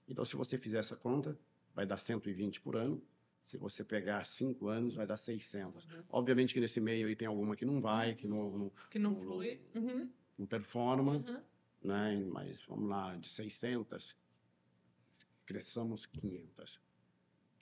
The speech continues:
Speaker 2: Bastante.
Speaker 1: Então, isso vai acontecer, isso é fato, isso é certo. Então, eu não me preocupo com, "Ah, quanto se você vai crescer, como você vai crescer." Não, não me preocupo com isso.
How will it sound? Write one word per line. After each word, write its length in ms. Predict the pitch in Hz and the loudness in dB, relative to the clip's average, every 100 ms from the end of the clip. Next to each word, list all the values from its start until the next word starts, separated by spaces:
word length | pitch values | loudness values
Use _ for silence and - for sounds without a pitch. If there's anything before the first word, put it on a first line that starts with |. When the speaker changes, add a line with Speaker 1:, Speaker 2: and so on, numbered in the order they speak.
| _ | _
Speaker 2:
Bastante. 320 | 156 - - _ - - | -14 -14 -18 _ -18 -14
Speaker 1:
Então, 140 | - 156 | -6 -4
isso 160 | 160 139 | -4 -6
vai 180 | 127 | -8
acontecer, 540 | 117 110 107 92 - 110 | -6 -6 -6 -8 -6 -4
isso 160 | 95 | -4
é 40 | 92 | -8
fato, 340 | - 101 104 | -6 -4 -4
isso 100 | - | -8
é 20 | |
certo. 440 | 101 - 85 - - _ _ _ _ _ _ _ | -8 -6 -6 -6 -16 _ _ _ _ _ _ _
Então, 100 | - | 2
eu 40 | 123 | 4
não 60 | |
me 100 | 131 | 6
preocupo 600 | 135 135 - - 131 - 92 | 4 2 0 -2 -2 -4 -10
com, 520 | - 95 85 82 80 - _ _ _ | -4 -4 -4 -8 -10 -14 _ _ _
"Ah, 340 | - 139 143 120 | -4 0 2 0
quanto 200 | 135 131 | 0 -2
se 220 | - - | -4 -12
você 180 | 107 113 | -10 -4
vai 140 | 107 110 | -2 -2
crescer, 420 | 98 98 113 107 | -4 -6 -4 -2
como 220 | - 113 | -2 -2
você 220 | 104 107 | -2 -4
vai 140 | 98 101 | -6 -6
crescer." 400 | 90 - - 98 - - | -8 -12 -12 -12 -14 -8
Não, 120 | 156 | -2
não 60 | 135 | 0
me 40 | 131 | 0
preocupo 300 | 139 - - | -2 -2 -6
com 120 | - | -8
isso. 200 | - - | -12 -14